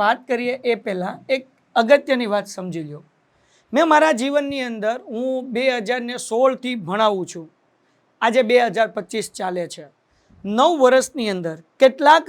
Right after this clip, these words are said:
વિદ્યાર્થી મેં એવા જોયા છે કે તેમનું રિઝલ્ટ જે છે ને બહુ સારું આવ્યું છે, જ્યારે એનું પરફોર્મન્સ બહુ ઓછું હતું. હા, જ્યારે અમે ટ્યુશનમાં ટેસ્ટ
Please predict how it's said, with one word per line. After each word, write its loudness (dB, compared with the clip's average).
વિદ્યાર્થી -4
મેં -4
એવા 4
જોયા -4
છે -12
કે 4
તેમનું 0
રિઝલ્ટ 0
જે -2
છે -10
ને -6
બહુ 4
સારું -4
આવ્યું -6
છે, -6
જ્યારે -2
એનું -10
પરફોર્મન્સ -8
બહુ -2
ઓછું -8
હતું. -16
હા, 2
જ્યારે 10
અમે 4
ટ્યુશનમાં 2
ટેસ્ટ 2